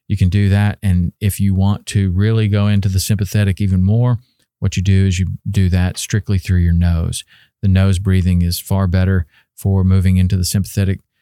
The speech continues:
or, uh, the parasympathetic nervous system than mouth breathing. So do this with your nose only and, um,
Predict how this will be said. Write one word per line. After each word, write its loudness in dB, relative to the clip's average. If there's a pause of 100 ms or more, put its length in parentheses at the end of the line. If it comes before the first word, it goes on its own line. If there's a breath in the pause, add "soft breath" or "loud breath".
(320)
or, 0
uh, 0
the -2
parasympathetic -2 (160)
nervous 0
system 0
than 0
mouth 0
breathing. -2
So -4 (260 loud breath)
do 0
this -2
with -2
your 0
nose 0 (360)
only 0 (400)
and, 0
um, 0